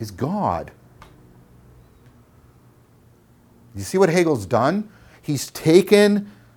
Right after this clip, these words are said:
again, as I've mentioned, this, right, Hebrew Christian idea that God is, right, that process by which we make sense and we develop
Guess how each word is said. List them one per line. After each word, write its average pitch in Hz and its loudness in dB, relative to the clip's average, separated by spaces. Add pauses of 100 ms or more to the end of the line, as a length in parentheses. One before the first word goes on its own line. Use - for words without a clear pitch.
again, 143 4
as 101 -4
I've 110 2
mentioned, 131 -2
this, 104 -6 (720)
right, 101 -2 (440)
Hebrew 165 6
Christian 185 2
idea 135 4 (240)
that 117 6
God 127 6
is, 107 0 (320)
right, 101 -2 (140)
that 101 2
process 127 2
by 101 2
which 101 -2 (200)
we 101 -2
make 147 2
sense - 2 (680)
and 107 -2
we 107 -2
develop 113 8